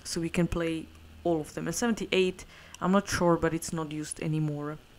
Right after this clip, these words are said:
I believe. Um, digitize your vinyl. Um, I think they mean if you record, no, record it. I don't know, I didn't, don't really know.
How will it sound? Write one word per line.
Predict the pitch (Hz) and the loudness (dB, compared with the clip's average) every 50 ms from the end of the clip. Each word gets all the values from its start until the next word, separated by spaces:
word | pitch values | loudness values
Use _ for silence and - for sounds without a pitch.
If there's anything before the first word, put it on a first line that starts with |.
| - - - - - - - - - - - - - - - - - - - - - - - - | -20 -20 -20 -20 -20 -20 -20 -20 -20 -20 -20 -20 -20 -20 -20 -20 -20 -20 -10 -8 -6 -6 -6 -4
I | 156 156 156 156 - - - | -4 -2 -2 -4 -6 -2 -2
believe. | 165 160 156 156 156 147 - - - - - - - - - - - - - - - - - - | 0 0 2 0 -2 -4 -6 -8 -12 -18 -20 -20 -20 -20 -20 -20 -20 -20 -20 -20 -20 -20 -16 -8
Um, | - 175 165 160 170 | -4 -4 -4 -2 -4
digitize | 226 226 233 220 220 202 196 185 185 185 - - - - | -4 -4 -2 -2 0 0 0 -2 -4 -6 -8 -10 -10 -6
your | 175 170 160 151 | -4 -2 -2 -4
vinyl. | 147 147 - 147 139 143 151 147 151 160 165 165 180 202 226 - - - - - - - - - - - - - - - _ _ _ _ - - - - - - - - _ _ - - - _ _ - - - - - - - - - - - - | -4 -4 -4 -4 -4 -4 -6 -6 -4 -4 -4 -4 -4 -6 -6 -8 -14 -20 -20 -20 -20 -20 -20 -20 -20 -20 -20 -20 -20 -20 _ _ _ _ -20 -20 -20 -20 -20 -20 -20 -20 _ _ -20 -20 -20 _ _ -12 -12 -12 -16 -18 -20 -20 -20 -20 -12 -2 0
Um, | 185 180 175 175 170 170 170 - | 2 2 4 2 2 0 0 -2
I | 180 | -2
think | 165 - - 247 233 214 - | -2 0 0 0 0 -2 -2
they | - 180 180 | -2 -2 0
mean | 180 180 185 185 185 180 180 185 180 180 - - - - - - - _ _ _ - - - _ _ - _ - - - _ _ _ - _ - - _ _ - | 0 0 0 0 0 -2 -2 -4 -6 -8 -10 -16 -20 -20 -20 -20 -20 _ _ _ -20 -20 -20 _ _ -20 _ -20 -20 -20 _ _ _ -20 _ -20 -20 _ _ -14
if | 170 - - - | -12 -12 -8 -8
you | 170 | -6
record, | 165 165 165 - - - 165 160 165 160 156 - - - | -4 -4 -6 -6 -8 -6 -2 -2 -2 -2 -4 -6 -12 -14
no, | - 175 180 - - - - - - - | -12 -10 -8 -8 -8 -10 -10 -14 -14 -14
record | - - - - - - - - - | -14 -14 -12 -10 -10 -10 -10 -10 -12
it. | - - - - - - - - - - - - - | -12 -14 -14 -18 -20 -20 -20 -20 -20 -20 -20 -8 -2
I | 240 | 0
don't | 233 185 160 | 0 0 0
know, | 156 151 - - | -2 -2 -2 -4
I | - 165 | -4 -4
didn't, | 165 - 180 170 175 180 175 - | -4 -4 -4 -4 -4 -8 -8 -4
don't | - 180 180 170 | -2 0 2 2
really | 165 160 151 156 | 0 -2 -2 -4
know. | 156 151 151 147 143 139 147 170 196 226 247 | -6 -6 -4 -4 -4 -4 -4 -4 -2 -2 -4